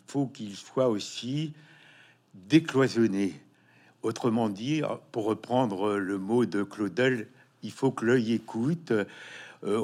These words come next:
on peut, euh, vous voyez, il, il faut qu'il y ait une sorte, il, il faut que, euh, il ne soit pas, à mon sens, compartimenté. Et c'est la raison pour laquelle peut-être, euh,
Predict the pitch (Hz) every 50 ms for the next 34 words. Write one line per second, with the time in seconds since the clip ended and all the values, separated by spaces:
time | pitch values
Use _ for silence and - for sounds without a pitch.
0 | 98 98 104 95 - - 123 127 123 117 117 110 95 92 92 101 98 - - -
1 | - - - - - - - - - - - - 98 107 127 131 147 139 120 -
2 | - - - 113 113 113 101 113 - 120 123 117 - - 165 165 160 165 - 131
3 | 120 113 110 110 - - _ _ _ - - - - - - - - - _ -
4 | - - - - - - - - 127 120 120 135 139 139 131 127 117 113 101 -
5 | - 160 170 - - - 123 120 117 120 - - - - 113 123 123 - 123 123
6 | 120 110 - - 147 147 135 147 - - - - 131 123 120 110 110 110 107 104
7 | 107 - - - 120 - - - - - - - - - - - - - 123 123
8 | 120 117 - 139 127 117 - - 151 151 147 131 - - - _ _ _ _ _
9 | _ _ _ _ _ _ - 107 117 117 123 117 - - 143 143 139 127 - -
10 | - - _ _ _ _ - 151 147 120 - 131 - - - - - 120 110 110
11 | 107 95 - - 104 98 87 - - _ _ - - - - - - - 110 -
12 | - 139 127 127 104 101 113 120 117 123 127 120 131 131 117 - 113 113 110 110
13 | - - 165 156 139 117 98 - - - 113 110 - - 135 135 135 - 92 104
14 | 110 107 101 98 85